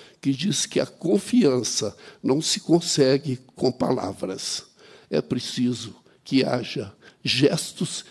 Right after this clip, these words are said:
e atitudes concretas para se formar e se firmar a confiança. E aqui nós estamos dando um passo inicial muito forte para o estabelecimento dessa confiança. O meu muito obrigado e um bom dia.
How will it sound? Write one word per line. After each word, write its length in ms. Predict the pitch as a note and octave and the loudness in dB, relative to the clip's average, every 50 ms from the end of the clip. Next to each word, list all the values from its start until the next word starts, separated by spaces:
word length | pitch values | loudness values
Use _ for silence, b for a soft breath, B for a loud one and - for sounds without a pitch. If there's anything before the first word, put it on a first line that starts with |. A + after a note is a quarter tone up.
| B B | B B
e 140 | - C3+ C3+ | 2 2 2
atitudes 720 | - - - - B2+ - - - A#2+ B2+ C3+ A#2+ - - | 2 0 -4 -4 -4 -4 -4 -2 0 0 -2 -2 -6 -12
concretas 720 | - - G#2+ G#2 - - - A2 A#2 G#2+ G2+ - - A#2+ - | -10 -10 -10 -10 -8 -6 -4 -4 -4 -4 -6 -6 -10 -10 -10
para 260 | - - B2+ A2+ A#2 | -6 -4 -4 -4 -4
se 200 | A#2+ - - C3 | -4 -6 -6 -6
formar 680 | A#2+ - C3 A#2+ - - G#2+ F#2+ G#2+ A2 C3 - - - B B B B B B B | -4 -4 -6 -6 -6 -6 -8 -8 -8 -8 -8 -12 -14 -20 B B B B B B B
e 60 | B2 | -6
se 240 | - - - - C3 | -6 -2 0 0 0
firmar 720 | - - C#3 B2+ - - A2+ A2 A2+ G#2+ G#2+ - - - - | 0 2 0 0 0 -2 -4 -4 -4 -4 -6 -10 -16 -12 -8
a 80 | - C3 | -8 -8
confiança. 840 | - - - A#2+ A#2+ - - - G#2+ F#2 F#2 G2 - - - - - B B B B B B | -6 -6 -8 -8 -8 -8 -8 -8 -8 -6 -8 -8 -10 -12 -14 -14 -16 B B B B B B
E 120 | - G3 | -2 -2
aqui 440 | F3 - - - - C3 C3+ C#3 B2 B B B B B B | -2 -2 -4 -2 2 4 4 4 4 B B B B B B
nós 220 | - B2+ B2+ A#2+ | -6 -4 -4 -4
estamos 560 | - - - - - C3 - B2+ A#2 A#2 A#2 | -4 -4 -4 -4 -6 -4 -4 -4 -4 -4 -2
dando 460 | C3 - - B2+ C3 B2+ C3 B2+ A#2+ A#2 B B B B B B | -2 0 0 0 0 -2 -2 -4 -6 -6 B B B B B B
um 100 | - A2+ | -4 -4
passo 600 | G#2+ - _ _ - B2 B2+ A#2 - - - B2+ | -4 -6 _ _ -2 0 0 0 -2 -4 -4 -4
inicial 720 | A#2 A#2+ A#2+ A2 - - - A#2+ G#2+ A2+ A#2+ A#2+ - B B B B B B - | -4 -4 -6 -6 -6 -6 -4 -2 0 0 0 -2 -2 B B B B B B -4
muito 420 | F2+ A2 C3+ D3+ E3 E3 - C3+ | 2 4 6 6 6 4 0 -10
forte 460 | - - - C3+ A#2+ A2+ - - - | -10 -4 0 0 0 0 0 -6 -8
para 200 | C#3 - B2 B2+ | -4 -2 -2 0
o 40 | A#2 | -2
estabelecimento 920 | - - - A#2+ A2 A2 A#2+ G#2+ A2+ A2 - - - - - - A2+ - | -2 -4 -4 -4 -4 -2 -4 -4 -4 -4 -6 -8 -8 -4 -4 -4 -4 -4
dessa 300 | - G#2 A#2+ A#2+ - B2+ | -6 -6 -4 -4 -6 -8
confiança. 680 | - - A2+ G2+ - - - - - - - - - B B B B B | -8 -6 -8 -8 -6 -6 -6 -6 -6 -6 -10 -12 -12 B B B B B
O 100 | A#2 A#2+ | -2 0
meu 220 | B2 A#2+ F#2+ F#2 | 0 0 0 0
muito 280 | F2 B2 C3+ - - - | -2 -2 -2 -2 -2 -2
obrigado 520 | A#2+ A2 A#2+ A#2+ G#2 - G#2+ A#2+ - C#3+ | -2 -2 -4 -6 -4 -4 -4 -4 -4 -4
e 20 | B2 | -6
um 40 | A#2 | -6
bom 200 | F#3 - B2 B2 | -4 -6 -6 -6
dia. 360 | B2 - - - - - | -8 -10 -14 -14 -16 -18